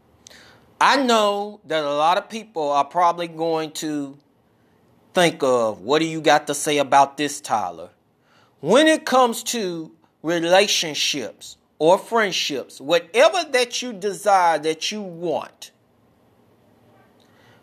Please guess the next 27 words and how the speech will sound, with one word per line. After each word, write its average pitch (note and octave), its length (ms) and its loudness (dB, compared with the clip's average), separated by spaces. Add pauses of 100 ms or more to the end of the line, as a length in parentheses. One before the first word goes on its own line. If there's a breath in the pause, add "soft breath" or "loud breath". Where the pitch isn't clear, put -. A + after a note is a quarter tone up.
when C#4+ 500 6
you C4+ 280 2
know C#4+ 360 4
that A#3 220 0
it A3+ 180 -6
is G3+ 180 -4
an G3+ 220 -6
inward G#3 540 -6 (1040)
thing A#3 480 4
that F#3+ 240 2
you B3 120 -4
de-, F#3 300 -6 (100)
really C4+ 960 0 (320)
desire F3 920 2
in A#3 280 0
your G#3+ 300 2
heart, F#3 420 0 (800)
but G#3 200 2
the F#3 100 4
main D#4 480 2
thing C4 340 4
you B3 200 -2
got A#3+ 260 2
to G3+ 80 -6
discover F#3+ 600 0
from G3 300 -6
within, E3+ 800 -8